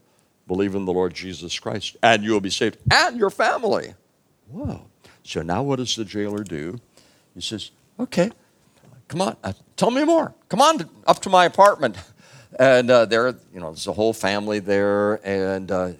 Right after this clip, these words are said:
gave them some food, and he starts instructing them, telling them more about Jesus.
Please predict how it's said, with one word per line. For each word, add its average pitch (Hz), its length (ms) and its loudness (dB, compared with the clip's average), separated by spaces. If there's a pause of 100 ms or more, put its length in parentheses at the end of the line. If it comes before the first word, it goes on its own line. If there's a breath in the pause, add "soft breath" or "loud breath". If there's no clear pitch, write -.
(120)
gave 90 260 -4
them 87 120 -14
some 82 300 -10
food, 139 800 4 (280 soft breath)
and 135 220 4
he 135 40 -4
starts - 460 0 (360 soft breath)
instructing 120 640 -2
them, 117 140 -4
telling 120 320 -2
them 113 100 -4
more 120 300 2
about 113 240 0
Jesus. 110 420 -8